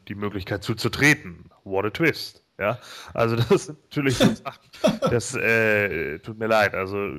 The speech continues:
das, das war mir in, in einigen Punkten dann auch ein bisschen zu, zu eintönig. Auch, äh, Dinge wie bei Earthquake, wo man hinten den Hebel benutzen konnte, damit er diesen, äh, Stein kaputt schlagen konnte,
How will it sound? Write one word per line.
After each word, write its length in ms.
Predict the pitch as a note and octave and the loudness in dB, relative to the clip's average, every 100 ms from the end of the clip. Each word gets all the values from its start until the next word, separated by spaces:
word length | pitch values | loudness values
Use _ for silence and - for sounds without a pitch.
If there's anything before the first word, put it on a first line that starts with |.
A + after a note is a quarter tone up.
| D#2 | -8
das, 240 | F2 G#2+ - | -6 -6 -4
das 180 | G#2 | -4
war 160 | A2+ G#2+ | 0 -2
mir 580 | A2 A2 G#2+ G2+ E2 A2 | 0 2 2 2 0 -6
in, 140 | A2 A2 | -8 -8
in 180 | A2+ | -6
einigen 340 | F2+ G2+ G#2+ G#2+ | -4 -2 -4 -6
Punkten 300 | A2+ G#2 G#2 | -8 -8 -6
dann 120 | F#2+ | -4
auch 200 | E2+ G2 | -4 -6
ein 80 | A2+ | -6
bisschen 280 | G#2+ A2+ G#2+ | -8 -8 -8
zu, 520 | - G#2 G2 F#2 - - | -8 -8 -8 -10 -12 -18
zu 440 | - - G#2 G2+ F#2+ | -14 -8 -4 -2 -2
eintönig. 720 | F#2 F#2+ F#2+ G2+ F#2 F2 - - - - | 0 0 -2 -6 -8 -8 -14 -18 -16 -8
Auch, 400 | - A2 G#2 - | 0 2 2 -2
äh, 320 | - G#2+ G#2 G2 | 0 2 4 2
Dinge 360 | G2+ G2+ G#2 | -2 -4 -4
wie 80 | G#2 | 0
bei 220 | G2 G2+ | 2 2
Earthquake, 600 | F#2+ G2 - - G2+ G2 | 2 0 -2 -2 0 0
wo 80 | G2+ | -4
man 140 | G2 | -6
hinten 300 | F#2 G#2 G#2+ | -6 -8 -8
den 180 | G2 F#2+ | -6 -4
Hebel 320 | F#2+ G2+ A2+ | -4 0 2
benutzen 440 | G#2+ G2+ G2+ G2+ G#2+ | 2 0 -4 -6 -6
konnte, 260 | A2 G#2 | -4 -2
damit 220 | G2+ F#2+ G2 | -2 -2 -4
er 60 | |
diesen, 460 | G2 G2 G2 F#2 F2+ | -6 -8 -8 -8 -6
äh, 240 | F#2 F#2 | -4 -4
Stein 520 | F#2 - G2 G#2 B2+ | -4 -4 0 2 0
kaputt 360 | A#2 G#2+ A2+ A2 | -2 -4 -4 -6
schlagen 400 | - G#2 G#2 G#2 | 0 2 2 0
konnte, 360 | G#2 G#2+ G#2 | -4 -4 -2